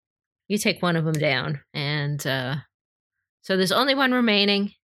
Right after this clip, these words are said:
Uh, the other one, i-, you know, the one that you took down is, uh, you know, he, he's trying to get back up to his feet. He takes a, he takes a breath to stand up.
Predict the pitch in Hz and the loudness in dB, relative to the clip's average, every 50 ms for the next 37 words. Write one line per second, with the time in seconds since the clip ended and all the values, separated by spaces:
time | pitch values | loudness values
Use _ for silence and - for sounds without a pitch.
0 | _ _ _ _ _ _ _ _ _ _ _ _ - - 160 165 165 160 151 151 | _ _ _ _ _ _ _ _ _ _ _ _ -4 -2 0 0 0 0 0 0
1 | 147 139 123 107 113 151 151 190 190 170 107 98 180 202 202 196 196 190 185 175 | 0 0 -2 -2 -4 -4 -2 -2 -2 0 0 0 0 2 2 2 2 2 2 2
2 | 180 170 156 170 151 - - - - - 120 147 - 135 143 139 - _ _ - | 2 0 0 0 -2 -2 -4 -6 -8 -6 -4 -6 -4 -6 -8 -10 -14 _ _ -4
3 | 180 170 196 208 214 214 175 175 196 190 - 208 - - - 202 196 196 190 190 | -2 0 2 2 2 2 2 2 0 0 0 -4 -4 0 0 2 2 4 2 2
4 | 190 190 190 180 - _ - - - - _ _ _ - 180 180 165 165 170 170 | 2 0 -2 -4 -6 _ -20 -20 -20 -20 _ _ _ -2 0 2 2 4 2 2
5 | 165 165 151 117 147 - - - - - - - - - - - 64 65 - - | 2 0 0 -2 -4 -4 -4 -4 -4 -4 -6 -8 -10 -12 -12 -10 -8 -8 -8 -8
6 | - 52 - - - - - _ - - - 156 - - - 185 151 135 - 156 | -8 -10 -10 -12 -14 -16 -14 _ -10 -8 -8 -10 -8 -4 -2 0 0 -2 -4 -6
7 | - - 175 156 156 147 147 147 143 - - - - - _ _ _ _ _ - | -4 -2 0 0 0 0 -2 -2 -4 -4 -6 -6 -8 -10 _ _ _ _ _ 0
8 | - 240 220 220 220 202 202 165 208 190 - 196 180 185 - 202 180 - - 180 | 2 4 4 4 4 0 0 0 0 0 2 2 0 2 0 -2 -4 -2 -4 -2
9 | 175 170 160 151 - - 180 165 165 156 - 160 151 147 - 196 170 165 - - | 0 0 0 -2 -2 -2 0 0 0 0 -2 -6 -8 -2 0 -2 -2 0 -2 -2
10 | 160 160 147 139 - - 175 185 170 - 190 165 - - 156 - 165 160 156 147 | 0 0 0 -2 -2 -2 -2 -2 0 0 -2 -2 -2 -6 -4 -2 0 0 0 -2
11 | - - 147 139 - - 170 160 147 147 151 156 151 151 147 - | -6 -8 -8 -8 -4 -4 -2 -2 -2 0 0 0 0 0 -2 -6